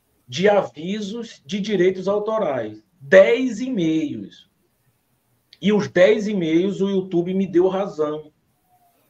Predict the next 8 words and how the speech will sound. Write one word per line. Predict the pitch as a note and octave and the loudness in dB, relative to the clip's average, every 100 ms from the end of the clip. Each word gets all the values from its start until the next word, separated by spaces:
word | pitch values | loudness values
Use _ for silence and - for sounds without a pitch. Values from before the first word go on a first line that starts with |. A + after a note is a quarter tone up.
| _ _ _ _ - | _ _ _ _ -8
Nenhum | D#3 F3+ F#3+ E4 | -2 0 2 0
vídeo | - A3+ C4+ | 0 -2 -4
foi | - G#3+ | -4 -2
excluído, | G#3 - G#3+ F3+ D#3 | -2 -4 -4 -4 -4
então | D3+ E3+ F#3 | -6 -4 -4
eles | G#3 | -4
estão | A3+ - A3 C4 | -8 -6 -2 0
aí. | C#4+ G3+ F#3 F#3 | 0 0 -6 -10